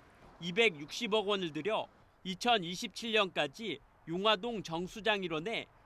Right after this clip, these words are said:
지상 사 층 규모의 신축 청사를 건립하기로 했습니다. 시는 지난해 말 건축 설계에 착수했으며 올해 안에 설계를 마무리할 계획이었습니다.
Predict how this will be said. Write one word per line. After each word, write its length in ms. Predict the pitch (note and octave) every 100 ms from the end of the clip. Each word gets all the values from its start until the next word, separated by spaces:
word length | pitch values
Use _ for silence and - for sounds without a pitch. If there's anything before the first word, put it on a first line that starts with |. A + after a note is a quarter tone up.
| -
지상 380 | - G3 A#3 A3
사 200 | A3 A#3
층 280 | - A#3+ G#3
규모의 480 | G#3 F#3 G#3+ G3+ C#3+
신축 500 | - A#3 - G#3+ -
청사를 640 | G#3 G3 F#3 E3 A3+ D#3+
건립하기로 720 | - F3 G#3+ A3 G3+ F3 D3+
했습니다. 480 | C3 - A#2 F#2 - - _ _ _ _ _ - -
시는 400 | - A3+ A#3+ G#3+
지난해 400 | F#3+ A3 G#3+ G#3+
말 220 | A3 A3+
건축 440 | - F3+ F#3 A3+
설계에 520 | - A3+ G3+ G#3 A3 G#3+
착수했으며 840 | G#3 G#3 - F3 - D#3 G#3+ D#3 _ _ -
올해 260 | D#3 G3 G#3
안에 380 | F#3 A#3 G#3
설계를 680 | - G#3+ A3+ G3+ G#3 A#3 G#3+
마무리할 600 | D3 E3+ G#3+ G#3+ G3 C#3+
계획이었습니다. 840 | B2 G3+ G3 D3+ C3+ - A#2 C#2